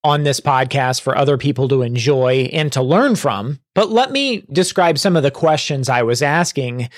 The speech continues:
this individual. I'll call him Tom. That's not his real name. But I said, "Tom, so if you retire at the end of the year, the end of twenty twenty-two, what are you gonna do? How are you gonna spend your time? If you're working forty hours a week,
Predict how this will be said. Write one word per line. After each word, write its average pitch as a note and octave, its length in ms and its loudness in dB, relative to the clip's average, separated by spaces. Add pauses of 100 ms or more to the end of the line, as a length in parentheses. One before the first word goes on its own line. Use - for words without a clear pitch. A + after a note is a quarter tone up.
(140)
this D3 220 0
individual. C#3+ 580 2
I'll E3 180 4
call F#3+ 240 0
him C#3+ 160 -2
Tom. B2+ 420 0
That's C3 220 -2
not C3 180 0
his C3+ 140 0
real B2+ 180 -2
name. B2+ 340 -4
But C3+ 240 0 (240)
I F3 140 2
said, E3+ 240 0
"Tom, F#3 500 -2
so - 160 0
if E3+ 160 2
you A3+ 80 0
retire E3+ 440 2
at C#3 120 0
the D3 100 0
end C#3 100 -2
of C3 60 0
the B2+ 100 0
year, A#2 320 0
the A#2+ 160 -2
end C3+ 140 -2
of B2+ 80 -2
twenty C3 320 -6
twenty-two, A#2 760 -6 (320)
what F3 240 2
are - 20 0
you G#3+ 220 4
gonna E3 200 2
do? C#3 240 2
How C#3+ 140 -2
are F#3 80 4
you G#3 140 2
gonna E3+ 160 2
spend C#3+ 320 -2
your A#2+ 120 -2
time? A2 460 -4 (300)
If B2+ 160 -4
you're G3 180 4
working F3 340 0
forty D3 320 2
hours B2+ 260 2
a B2 60 0
week, C3+ 440 0